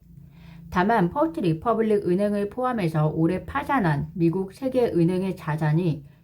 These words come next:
이천팔 년 금융위기 때 파산한 스물다섯 개 은행의 자산보다 많은 것으로 나타났다고 보도가 되었는데요.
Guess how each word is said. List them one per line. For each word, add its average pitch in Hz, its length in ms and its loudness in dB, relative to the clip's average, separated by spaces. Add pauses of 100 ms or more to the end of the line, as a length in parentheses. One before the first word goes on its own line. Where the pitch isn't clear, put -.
이천팔 233 680 -4
년 165 260 2
금융위기 175 680 -2
때 180 120 -6
파산한 190 640 -4
스물다섯 254 640 -2
개 180 100 -2
은행의 165 380 0
자산보다 165 560 0
많은 160 340 0
것으로 165 360 -2
나타났다고 156 760 -2
보도가 160 420 0
되었는데요. 160 720 0